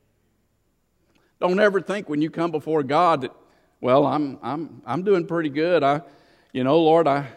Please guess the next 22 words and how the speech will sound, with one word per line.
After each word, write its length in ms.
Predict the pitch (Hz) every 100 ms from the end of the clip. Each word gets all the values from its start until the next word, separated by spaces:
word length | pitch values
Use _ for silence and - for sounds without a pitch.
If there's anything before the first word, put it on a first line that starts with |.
| - -
I 200 | 107 135
tithe, 520 | - 147 151 175 156
I, 220 | 131 143 - _ _ _ _ -
I 180 | 113
witness, 540 | 156 143 160 175 180 135
I 280 | 123 147 - _
come 240 | - 170 165
to 60 |
church." 480 | 135 156 160 175 175 - _ -
You 200 | 226 302
do 300 | 285 285 254
all 320 | 262 285 302
the 140 | 285
things 420 | - 269 285 294 226
that 120 | 196
you're 160 | 247
supposed 640 | 240 220 202 254 339 277 -
to 80 | 214
do 260 | 190 196
as 100 | 190
a 140 | 170 175
believer, 580 | 180 220 311 220 175